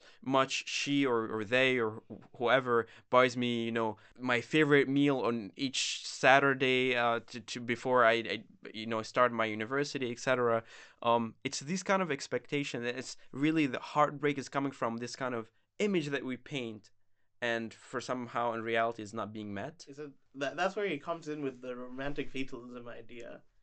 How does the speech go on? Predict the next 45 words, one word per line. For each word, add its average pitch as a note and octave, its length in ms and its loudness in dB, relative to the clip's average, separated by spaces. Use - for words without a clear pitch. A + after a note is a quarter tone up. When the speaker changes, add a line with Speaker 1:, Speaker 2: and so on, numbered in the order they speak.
Speaker 2:
is C3 180 -8
that B2+ 360 -2
we D3 540 -6
kind F3 180 0
of D3 100 -2
believe C#3 320 -2
we C3 140 -4
met C3+ 300 -2
this C3+ 180 -4
person D3 400 -4
for B2+ 260 -6
a A#2+ 40 -8
reason, D#3 580 -4
and C3 380 -4
that C#3 220 -2
reason C#3 360 -4
is A#2+ 160 -6
for B2 160 -12
them B2+ 360 -6
to - 60 -16
be B2+ 180 -4
with C3+ 200 0
us C3 200 -10
forever, D3 640 -6
Speaker 1:
Yeah. A2+ 120 -6
Speaker 2:
kind E3 240 -4
of. F#3 240 -2
That G3 220 -2
is E3+ 160 0
where E3+ 160 0
it C#3+ 100 2
all D3+ 180 -8
starts, D#3+ 340 -8
because D#3 240 -12
you're, C#3 120 -12
you, D3 180 -12
whenever A3 300 0
you G#3+ 80 0
start E3 200 -2
to D3+ 60 -12
question, C#3 440 -4
because C#3 220 -2
it's C#3+ 80 -10
not G#3+ 120 -4
like B2+ 240 -6